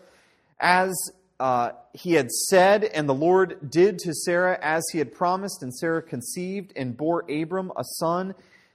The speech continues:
in his old age at the time of which God had spoken to him." And so here we go. Here's what's happened. Um, uh, Abraham and Sarah have not given up on having a baby throughout all these years, and God is now saying,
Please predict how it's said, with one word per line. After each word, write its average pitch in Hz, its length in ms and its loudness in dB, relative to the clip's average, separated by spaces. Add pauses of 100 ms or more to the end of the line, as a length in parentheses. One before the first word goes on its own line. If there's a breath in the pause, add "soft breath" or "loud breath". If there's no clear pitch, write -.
(280 soft breath)
in 196 240 2
his 160 340 0 (120)
old 180 400 2
age 165 440 -4
at 147 160 -4
the 139 60 -6
time 170 560 -6
of 127 180 -6
which 139 240 -6
God 143 460 -2
had 117 240 -12
spoken 143 720 -6 (160)
to 156 160 -10
him." 110 360 -14 (300 soft breath)
And 143 120 -10
so 156 160 -6
here 165 180 -4
we 156 120 -6
go. 117 260 -2
Here's 147 240 -10
what's 139 180 -10
happened. 123 580 -8
Um, 117 360 -8 (480 soft breath)
uh, 92 160 -8 (520)
Abraham 165 580 -4
and 131 120 -12
Sarah 151 320 -4
have 127 160 -6
not 139 320 -2
given 143 300 -6
up 147 260 -6
on 127 140 -6
having 143 300 -6
a 123 40 -10
baby 147 460 -8
throughout 135 400 -4
all 135 240 -2
these 143 320 -10
years, 151 480 -10
and 123 180 -8
God 135 300 -4
is 127 180 -12
now 127 260 -8
saying, 120 500 -14